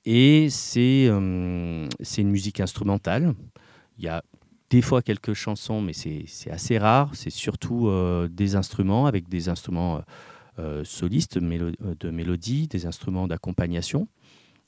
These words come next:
euh, d'accompagnement, pardon, de, souvent, euh, autour de, d'accompagnement de cordes. Et puis, euh, très peu de percussions. Et, euh, c'est, euh, une musique qui est dansante, qui est, euh, aussi improvisée, ou en tout cas, euh,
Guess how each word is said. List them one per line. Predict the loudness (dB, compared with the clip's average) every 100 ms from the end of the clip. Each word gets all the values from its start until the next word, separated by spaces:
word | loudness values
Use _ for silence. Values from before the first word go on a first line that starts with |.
| -14 -6
euh, | -4
d'accompagnement, | -2 -2 -2 -2 0 0
pardon, | 0 0 0 -2 -2
de, | -2 0 2 2 2 0 -2 -6 -10 -16
souvent, | -14 -10 -8 -4 0 2 2
euh, | 2 0
autour | 0 -2 -2 -4 -4
de, | -4 -4 -6 -8 -10
d'accompagnement | -10 -8 -6 -4 -4 -4
de | -6
cordes. | -2 4 4 4 -4 _ -20 -20 -20 -20 _ -2
Et | -2
puis, | 2 4 8 8
euh, | 8 6 2 -4 -6
très | 0 2
peu | 2
de | 2
percussions. | 0 -2 -4 -2 0 0 -4 _ -20 -20 _ _ _ _ _
Et, | 4 8 10
euh, | 10
c'est, | 6 2 4 6
euh, | 6
une | 6
musique | 4 0 0
qui | -2
est |
dansante, | 2 2 4 6 6 4 0 -8
qui | -2 2 4
est, | 4
euh, | 2 0 -4 -6
aussi | -6 -6 -2 0
improvisée, | 0 0 0 0 0 4 4 2 -2
ou | -6 -2 0
en | 0
tout | -2 0
cas, | 4 6 8
euh, | 6 4